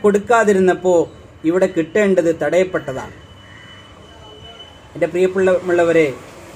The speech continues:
ജീവിതം എന്ന് പറഞ്ഞാൽ അതൊരു ബിസിനസ്സാണ്. അതെ, എത്ര കണ്ട് നിങ്ങൾ മുതൽ മുടക്കുന്നുവോ അതിൻ്റെ പതിന്മടങ്ങ് ലാഭമായി തിരിച്ചു വരും. പക്ഷേ നമ്മൾ ആരും മുതൽ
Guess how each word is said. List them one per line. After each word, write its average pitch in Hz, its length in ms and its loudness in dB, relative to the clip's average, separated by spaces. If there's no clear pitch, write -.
ജീവിതം 202 500 0
എന്ന് 185 200 2
പറഞ്ഞാൽ 151 400 0
അതൊരു 233 300 -2
ബിസിനസ്സാണ്. 202 580 -4
അതെ, 151 200 -2
എത്ര - 360 -2
കണ്ട് 277 220 2
നിങ്ങൾ 262 260 2
മുതൽ 170 260 4
മുടക്കുന്നുവോ 208 640 4
അതിൻ്റെ 190 380 0
പതിന്മടങ്ങ് 180 800 2
ലാഭമായി 165 600 0
തിരിച്ചു 135 320 -10
വരും. 98 180 -18
പക്ഷേ 180 200 -4
നമ്മൾ 185 200 -2
ആരും 185 300 0
മുതൽ 180 240 0